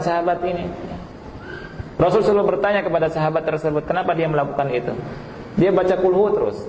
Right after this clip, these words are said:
Tahu kulhu ya, surat Al-, Al-Ikhlas. Apa jawaban sahabat tadi? "Li'annaha sifatur Rahman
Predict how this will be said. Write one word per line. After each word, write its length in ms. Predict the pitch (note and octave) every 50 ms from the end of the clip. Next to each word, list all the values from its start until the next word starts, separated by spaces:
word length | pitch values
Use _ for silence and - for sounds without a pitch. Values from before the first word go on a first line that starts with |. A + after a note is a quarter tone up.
| - -
Tahu 120 | - E3 E3+ E3
kulhu 180 | E3+ D#3+ D3 C3
ya, 80 | C3+ C#3
surat 320 | C#3 - D3+ D3+ D3+ D3+
Al-, 320 | - D3 D#3+ F3 - - - - - - - - -
Al-Ikhlas. 800 | - D3+ D#3+ E3+ D3 B2 B2+ A#2 G#2+ - - - - - - - - - - - - - - - - - - - - - - - - - - - - - - - - - - - - - -
Apa 240 | - G3+ B3+ B3
jawaban 320 | G#3+ A#3 A#3 G#3+ A3 G#3+ G#3
sahabat 320 | F3+ G3+ G3 F#3+ G3 F#3+
tadi? 400 | - F#3 F3 E3 E3+ F3 F3 E3+ - - - - - - - - - - - - - - - - - -
"Li'annaha 1120 | C#3+ D3+ E3+ E3+ F#3 G3 F#3+ F3 E3 D#3 D#3+ D#3 D3 C#3+ C#3 C3+ B2 A#2+ - - - - - - - - - - - -
sifatur 640 | - - - F#3+ A#3+ - A3 A3+ A3 A3 G#3 G3+ G3
Rahman 800 | G3+ G3+ G3+ G3 G3+ G3 G#3 A#3 A#3+ A#3+ A#3+ A#3+ A3 - -